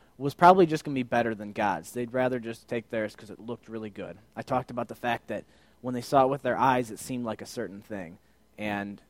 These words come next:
it seemed like it was more solid than trusting in what God had. And then also the fact that they didn't wanna wait. Like I said, they were out there for, like, forty years, so they're probably getting sick and tired of waiting. They just decided they could take this and go with it. Start life today.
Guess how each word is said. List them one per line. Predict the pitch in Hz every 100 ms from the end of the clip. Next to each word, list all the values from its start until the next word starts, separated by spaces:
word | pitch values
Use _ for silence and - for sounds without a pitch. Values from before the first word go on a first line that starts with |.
| _
it | 110
seemed | - 127 117
like | 110
it |
was | 110 117
more | 110
solid | - 110 104 98
than | 101
trusting | 98 104 - 104
in | 95
what | 92
God | 95 92 87
had. | 80 - _ _ _ _ _ _ -
And | 143
then | 143
also | 139 190 -
the | 175
fact | 160 151 143
that | 135
they | 131
didn't | 131 156
wanna | 139 135
wait. | 120 107 - - _ _ -
Like | 117
I | 131
said, | 127 113
they | 123
were | 135
out | 143
there | 143 131
for, | 127 - 117 117 113
like, | 110 104
forty | - 135 123
years, | 117 110 107 - _ _ _ _
so | -
they're | 117
probably | 127 127
getting | 117
sick | 104 131
and | 117
tired | 135 120
of | 110
waiting. | 117 120 117 117 _ -
They | 110
just | 113
decided | 117 113 110 101
they | 101
could | 107 104
take | 117 107
this | 104 95 - _ _ _ _ 101
and | 110
go | 113 113
with | 104
it. | 101 -
Start | - 127 139
life | 127 123 120 -
today. | 117 101 85